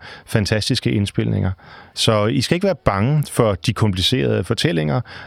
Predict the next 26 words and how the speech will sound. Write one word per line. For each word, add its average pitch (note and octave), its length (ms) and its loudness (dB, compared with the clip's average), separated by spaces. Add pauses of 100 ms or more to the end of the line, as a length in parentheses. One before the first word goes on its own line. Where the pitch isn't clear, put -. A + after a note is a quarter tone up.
(100)
og G#2+ 120 2
måske A2+ 340 2
også G2+ 180 -2
de A#2+ 60 2
lidt G2 220 0
utilgængelige, G2+ 760 0 (240)
lange F#2 420 2 (120)
melodier. G#2+ 720 0 (400)
Øhm, F#2 540 2 (340)
nyd C#3 420 2
Wagner, A#2+ 380 2 (480)
tag G2+ 200 2
det F#2 120 0
til - 140 2
jer, C#3+ 180 2 (380)
og G#2 60 2
når F#2+ 80 4
I F2+ 60 2
har F2+ 80 0
gjort E3+ 260 -2
det, C#3 140 2 (360)
så - 180 0
gå B2+ 160 0
ind G#2+ 200 -2 (320)
og G2 140 2
lyt F#2+ 280 -2